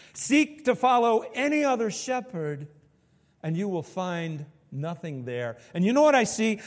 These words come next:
I see people in our culture going after shepherd, after shepherd, after shepherd, wandering around,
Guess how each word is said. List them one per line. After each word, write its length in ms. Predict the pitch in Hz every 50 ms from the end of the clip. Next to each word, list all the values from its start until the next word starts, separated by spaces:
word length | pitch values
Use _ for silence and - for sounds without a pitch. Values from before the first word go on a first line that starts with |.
| - -
I 120 | - 208 226
see 180 | - 240 240
people 400 | 175 226 254 285 220 285 285 277
in 60 | 262
our 120 | 254 254 240
culture 360 | - 226 214 185 - 214 196
going 380 | 165 185 185 196 190 190 185 185 - - - _ -
after 260 | - 160 160 - -
shepherd, 680 | 147 - - - 208 196 196 202 190 190 185 180 165 175 - -
after 260 | 117 117 - - 110
shepherd, 640 | - - - 180 165 170 - 175 160 151 139 143 147 -
after 260 | 113 107 - - -
shepherd, 680 | 110 - - - 135 131 127 - 135 120 117 117 117 117 _ _ _ _ _ _ _ _ _ _ _ _ _ _ _ _ _ _ _ -
wandering 640 | 139 135 165 196 226 247 269 262 233 254 240 220 208
around, 440 | 185 151 143 135 127 123 123 127